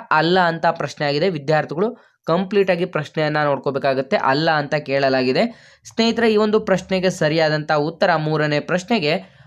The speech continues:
ಆಪ್ಷನ್ ಡಿ ರಂಗನತಿಟ್ಟು ಸ್ನೇಹಿತರೆ, ಆಪ್ಷನ್ ಡಿ ರಂಗನತಿಟ್ಟು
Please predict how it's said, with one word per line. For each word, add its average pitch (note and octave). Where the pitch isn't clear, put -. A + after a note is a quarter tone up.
ಆಪ್ಷನ್ E3
ಡಿ A#3+
ರಂಗನತಿಟ್ಟು A#3
ಸ್ನೇಹಿತರೆ, F3+
ಆಪ್ಷನ್ D#3
ಡಿ A#3+
ರಂಗನತಿಟ್ಟು G3+